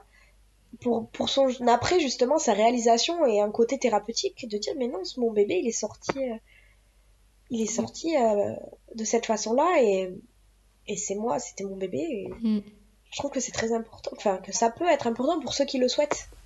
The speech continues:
Speaker 2: Oui.
Speaker 1: Je pense, en fait, je pense que quand une, il y a un désir qui est fait par la maman, il devrait pas être refusé tant qu'il est raisonnable.
Speaker 2: Hmm. Non, mais
Speaker 1: Et,
Speaker 2: attends, en
Speaker 1: euh,
Speaker 2: France,
Speaker 1: souvent,
Speaker 2: on est
Speaker 1: c'est
Speaker 2: quand
Speaker 1: très
Speaker 2: même dans le
Speaker 1: raisonnable.
Speaker 2: cas que, euh, des fois, le, le compagnon ne peut pas venir dans la
Speaker 1: Ah, c'est, c'est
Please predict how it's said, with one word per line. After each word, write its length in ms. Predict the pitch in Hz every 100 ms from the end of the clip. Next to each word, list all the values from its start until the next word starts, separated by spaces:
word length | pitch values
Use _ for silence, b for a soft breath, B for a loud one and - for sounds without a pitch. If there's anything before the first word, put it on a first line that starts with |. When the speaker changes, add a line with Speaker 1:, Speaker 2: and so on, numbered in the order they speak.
| -
Speaker 2:
Oui. 220 | 262 262
Speaker 1:
Je 80 | 214
pense, 280 | 226 302 330 B B B
en 40 | 339
fait, 140 | 392
je 60 | 349
pense 300 | 349 370 415
que 100 | - 294 285
quand 160 | 359 415
une, 500 | 370 302 269 240 233 -
il 60 |
y 40 | 226
a 40 |
un 60 | 233
désir 480 | 233 277 269 359 -
qui 100 | 247
est 40 |
fait 120 | 277
par 160 | 285 226
la 100 | 220
maman, 300 | 226 226 285
il 80 | 269
devrait 280 | 214 214 214 -
pas 140 | 277
être 220 | 294 - -
refusé 400 | 226 - 226 254
tant 140 | 247
qu'il 180 | 226 208
est 40 |
raisonnable. 480 | 208 202 220 226 214 -
Speaker 2:
Hmm. 400 | 220 220 208 196 196 - - - B B -
Non, 100 | 247
mais 100 | 226
Speaker 1:
Et, 20 |
Speaker 2:
attends, 200 | 226 254
en 80 | -
Speaker 1:
euh, 20 |
Speaker 2:
France, 280 | 185 185 262
Speaker 1:
souvent, 140 | - 220
Speaker 2:
on 60 |
est 60 | 208
Speaker 1:
c'est 60 |
Speaker 2:
quand 80 | 220
Speaker 1:
très 100 | 220
Speaker 2:
même 80 | 226
dans 140 | 214
le 100 | 202 196
Speaker 1:
raisonnable. 100 | 196
Speaker 2:
cas 120 | 240
que, 160 | -
euh, 280 | 208 190 185
des 100 | 185
fois, 180 | 190 233
le, 440 | 226 202 180 180 185
le 280 | 180 180
compagnon 540 | 180 190 208 226 269 220
ne 140 | 185
peut 160 | 185 185
pas 200 | 196 190
venir 540 | 202 269 247 233 208
dans 200 | 180 190
la 600 | 185 190 185 190 190 247
Speaker 1:
Ah, 60 | 226
c'est, 520 | - - - 180 170
c'est 240 | 170 -